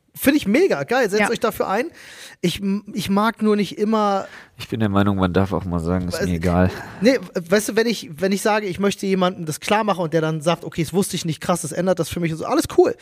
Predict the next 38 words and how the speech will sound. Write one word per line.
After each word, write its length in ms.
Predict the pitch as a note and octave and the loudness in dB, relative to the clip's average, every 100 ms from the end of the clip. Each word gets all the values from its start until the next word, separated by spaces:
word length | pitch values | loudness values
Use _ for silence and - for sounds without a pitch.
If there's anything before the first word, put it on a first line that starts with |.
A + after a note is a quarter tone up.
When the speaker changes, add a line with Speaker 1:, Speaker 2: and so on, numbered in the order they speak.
| - - - | -14 -16 -8
Speaker 1:
Aber 200 | G3 G3 | 0 2
wenn 100 | G#3 | 2
ich 120 | A#3 F#3+ | 0 -2
mich 120 | F3 | 0
hinstelle 340 | D4 - A3 | 0 2 2
als 100 | F#3 | 2
jemand, 220 | F#3+ F3 | 0 0
sagt, 140 | E3+ - | 0 0
„Ich 160 | F3 A3 | -2 -2
hab 120 | - | 2
meine 200 | G3 F#3 | 0 2
Meinung 360 | F3+ A3+ G#3 | 2 2 0
aber 220 | D#3+ D#3+ D#3+ | -2 -2 -2
schon 400 | - F3 E3 E3 | 0 0 0 -6
mir 220 | - D#3+ D3+ | -2 0 2
gebildet, 420 | C3+ A3+ G3+ D3 | 4 4 4 0
ich 220 | C#3 - | -8 -4
weiß 320 | E3 A3 - | 0 0 -2
um 160 | F#3 E3+ | -4 -2
all 160 | D#3+ E3 | 0 2
das, 180 | E3 | 2
was 120 | D#3 - | -2 -2
J 140 | E3 D#3 | -2 0
K 80 | |
Rowling 460 | D#3+ D#3+ D#3+ D#3 D#3+ | 0 0 0 -4 -2
macht 320 | F3 G#3 - | -2 -2 -4
und 220 | E3 D3+ - - - - | -6 -6 -8 -20 -20 -4
was 160 | - - | -4 -2
sie 40 | |
supportet 520 | D#3 E3 - A3+ G#3 | -4 -2 2 2 0
und 60 | F3 | -4
so, 220 | E3+ F#3 - - - _ - | 0 0 0 -20 -20 _ -6
möchte 340 | E3 A3 - | 2 2 4
aber 140 | G3+ G3 | 4 2
trotzdem 320 | - C4 G3+ | 2 -2 -2
das 80 | F3 | -6
Spiel 220 | - A#3+ | -2 -2
spielen“, 400 | - C#3 B2 C#3 | -2 -6 -10 -10